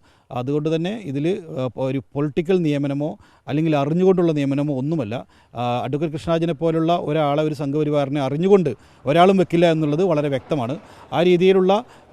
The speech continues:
ആ, ഒരു നിയമനമല്ല, ഏ, സന്തോഷിൻ്റെ ഭാഗത്തുനിന്ന് വന്നിട്ടുള്ള ഒരു പ്രവൃത്തിയായിട്ടാണ് ഇതിനെ മനസ്സിലാക്കുന്നത്. ഞങ്ങളതിൻ്റെ വിശദാംശങ്ങൾ വീണ്ടും എടുത്തുകൊണ്ടിരിക്കുകയാണ്. ഏ, ഇന്ന് ഈ വാർത്ത വന്നതിന് ശേഷമാണ്, ആ, പാർട്ടി നേതൃത്വം എല്ലാവരും ഈ വിഷയത്തെക്കുറിച്ച്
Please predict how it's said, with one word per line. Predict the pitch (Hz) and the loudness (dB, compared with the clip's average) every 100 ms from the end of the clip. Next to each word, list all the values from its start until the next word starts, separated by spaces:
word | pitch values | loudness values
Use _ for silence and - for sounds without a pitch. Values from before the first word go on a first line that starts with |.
| 156 | -2
ആ, | 143 147 143 | 0 2 0
ഒരു | 156 160 | -2 -2
നിയമനമല്ല, | 139 139 147 117 147 220 - 135 | -2 -2 -2 -2 -4 -6 -12 -8
ഏ, | 131 123 | -8 -6
സന്തോഷിൻ്റെ | 147 147 156 165 170 156 | -4 -4 -4 -4 -4 -2
ഭാഗത്തുനിന്ന് | 139 135 143 131 | -4 -4 -6 -6
വന്നിട്ടുള്ള | 120 131 180 - _ _ 127 | -6 -4 -6 -8 _ _ -6
ഒരു | 131 151 156 | -4 -4 -6
പ്രവൃത്തിയായിട്ടാണ് | 139 131 175 139 131 131 | -6 -4 -2 -2 -2 -4
ഇതിനെ | 127 | -6
മനസ്സിലാക്കുന്നത്. | 113 - 131 120 127 175 - _ - | -8 -8 -8 -6 -8 -10 -14 _ -6
ഞങ്ങളതിൻ്റെ | 147 160 165 175 | -2 0 2 0
വിശദാംശങ്ങൾ | 151 156 170 180 190 226 - 156 | 0 -2 -2 0 -2 -2 -6 -2
വീണ്ടും | 180 220 240 - 160 | 2 2 0 -6 -4
എടുത്തുകൊണ്ടിരിക്കുകയാണ്. | 160 180 175 143 147 151 233 - - - | 2 2 2 0 0 -2 -4 -12 -14 -2
ഏ, | 147 156 | 0 2
ഇന്ന് | 175 226 220 170 | 2 2 2 2
ഈ | 165 | 4
വാർത്ത | 165 175 202 | 4 4 2
വന്നതിന് | 175 170 170 156 | 2 0 -2 -4
ശേഷമാണ്, | 147 165 160 196 - - - 135 | -4 -2 -2 -4 -8 -20 -12 -8
ആ, | 123 | -2
പാർട്ടി | 151 151 196 | -2 0 0
നേതൃത്വം | 175 143 131 143 127 | 0 -2 -4 -6 -4
എല്ലാവരും | 135 143 156 139 | -2 0 -2 -4
ഈ | |
വിഷയത്തെക്കുറിച്ച് | 127 127 131 127 117 | -6 -8 -8 -10 -10